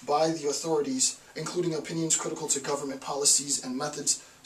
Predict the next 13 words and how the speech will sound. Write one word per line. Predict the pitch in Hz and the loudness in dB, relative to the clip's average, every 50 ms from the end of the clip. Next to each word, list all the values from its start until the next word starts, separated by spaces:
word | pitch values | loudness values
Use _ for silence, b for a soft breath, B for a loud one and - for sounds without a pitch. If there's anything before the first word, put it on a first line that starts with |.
| - - - | -14 -14 -14
primarily | - - - 165 160 156 156 151 147 139 135 | -10 -4 0 2 2 2 2 2 2 0 0
an | 135 | -2
authoritarian, | 131 127 - 147 135 - - 147 147 139 139 139 139 139 131 127 127 - | -4 -6 -6 -6 -2 0 0 0 0 -2 -2 -2 -2 -4 -4 -6 -6 -6
totalitarian, | - 143 - 131 127 131 131 131 135 135 135 135 131 127 127 127 - - | -2 -2 -2 0 0 2 2 2 2 0 -4 -4 -4 -4 -4 -6 -8 -12
fascist | - - - - - - - - 135 120 - - - - - - | -12 -8 -6 -4 -2 -2 -2 -2 2 2 2 2 2 0 0 2
sort | - - 139 131 | 2 4 2 0
of | 123 123 | 2 4
state. | - - - 147 139 139 131 - B B B B B B B | 4 4 4 4 -2 -4 -6 -10 B B B B B B B
Fascist | - 135 135 131 127 131 131 - | -4 -2 2 4 6 8 10 10
state | - - 143 139 135 - | 8 8 4 -4 -4 0
is | - - | 0 0
not | 131 135 131 | 0 -2 -6
gonna | 131 135 127 123 123 120 | -6 -6 -6 -6 -6 -8